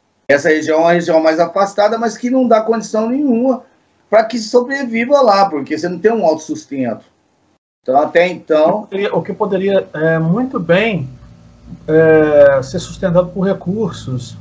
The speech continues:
Speaker 2: né, governamentais, ou, sei lá, não
Speaker 1: Exatamente.
Speaker 2: governamentais,
Speaker 1: Exatamente.
Speaker 2: é, pra que não haja esse, pra que não houvesse esse êxodo.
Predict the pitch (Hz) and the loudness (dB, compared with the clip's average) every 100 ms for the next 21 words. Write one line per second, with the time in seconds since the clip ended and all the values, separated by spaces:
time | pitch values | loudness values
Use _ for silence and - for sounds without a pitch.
0 | - - - - 117 120 139 180 165 - | -18 -18 -18 -14 -12 -8 -4 -4 -6 -10
1 | 113 113 - - - 151 143 156 151 131 | -10 -10 -10 -12 -6 -4 -2 -2 -2 0
2 | 151 165 175 127 - 131 120 113 - - | 2 2 2 -2 -6 -6 -6 -10 -14 -6
3 | 135 135 147 127 143 131 117 - 247 196 | -2 0 0 -2 -2 -2 -4 -8 -6 -4
4 | 196 160 170 - _ _ _ _ 113 135 | 0 0 -2 -10 _ _ _ _ -2 2
5 | 143 196 180 170 170 180 190 185 - - | 4 2 -4 -8 0 2 2 0 -8 -6
6 | 175 175 208 190 208 180 - 190 190 175 | -6 -2 -2 0 -4 -6 -6 -2 0 0
7 | 135 117 | -4 -10